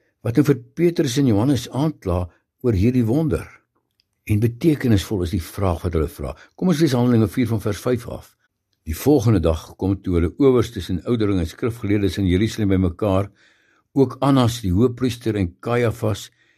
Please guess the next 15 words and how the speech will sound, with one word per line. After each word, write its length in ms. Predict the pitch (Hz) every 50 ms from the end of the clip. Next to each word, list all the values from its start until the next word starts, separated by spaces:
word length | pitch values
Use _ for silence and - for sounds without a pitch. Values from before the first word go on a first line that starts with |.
| _ _ -
en 80 | 113
Johannes 480 | 113 101 87 80 104 120 123 117 117 113
en 120 | 107 107 104
Alexander 560 | 98 92 82 71 67 87 98 107 104 101 95
en 180 | 95 90 - _
almal 280 | - 139 147 147 139 131
wat 160 | 117 117 117
van 100 | - 123
die 80 | 117 104
hoofpriesterlike 640 | 113 113 117 - 131 113 113 - 107 101 101 107
familie 380 | 85 104 98 98 101 107 104 82
was. 400 | 71 80 78 - - - - _ _ _ _ _ _ _ _ _ _ _ _ _ _ _ _ _ _ _ _ _ _ _ _ _ -
En 240 | - 147 170 165 -
toe 200 | - 156 139 135
hulle 180 | 131 131 127